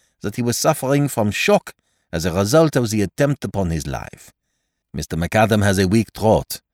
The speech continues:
and always spares his voice as much as possible before any great speech. The deception was perfectly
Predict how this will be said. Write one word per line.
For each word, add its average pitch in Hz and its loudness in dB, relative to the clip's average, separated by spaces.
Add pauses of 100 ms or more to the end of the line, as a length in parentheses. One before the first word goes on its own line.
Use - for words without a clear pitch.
(340)
and 80 -4
always 139 4
spares 147 2
his 147 2
voice 123 2
as 113 0
much 117 0
as 151 -2
possible 107 2 (140)
before 90 -2
any 143 0
great - -4
speech. - -10 (680)
The 64 -10
deception 107 -2
was 87 -2 (100)
perfectly 156 -4